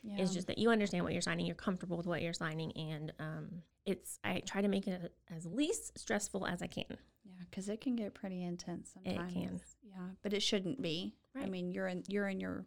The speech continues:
Speaker 1: buyer and seller's corner, at being their advocate
Speaker 2: Yeah,
Speaker 1: and
Speaker 2: and
Speaker 1: helping
Speaker 2: that's,
Speaker 1: them.
Speaker 2: that's what we do is
Speaker 1: Yeah, that's what you're there for.
Speaker 2: you're the advocate. And I mean,
Speaker 1: Mm-hmm.
Speaker 2: so many people try and think they wanna do it on their own,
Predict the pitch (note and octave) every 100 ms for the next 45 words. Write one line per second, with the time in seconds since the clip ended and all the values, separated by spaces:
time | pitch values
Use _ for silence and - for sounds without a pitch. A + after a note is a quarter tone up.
0 | - F3+ F#3 F#3 F3+ F#3+ G3 F#3+ - F#3+
1 | F3+ F#3+ - _ _ _ _ _ - G3+
2 | F#3+ F#3 F#3+ F#3 F#3 F#3+ G3 - - C4+
3 | - A3+ G3 A3 G3+ G3 F#3 E3+ G#3+ G#3+
4 | _ G3 F#3 - - D3+ - E3 E3 D#3+
5 | F3+ F#3 F3+ G3 G3 - G#3+ G3 F#3 F3+
6 | F3 E3+ F3 - - - F3 F3+ - -
7 | E3+ E3+ - _ _ _ A3 G3+ G#3+ A3
8 | G3+ A3 A3 G#3 G3 - F#3+ F3+ F3+ F#3
9 | F3 E3+ F3 F3+ F3 E3+ E3+ E3+ E3+ D#3+
10 | E3 E3 E3 E3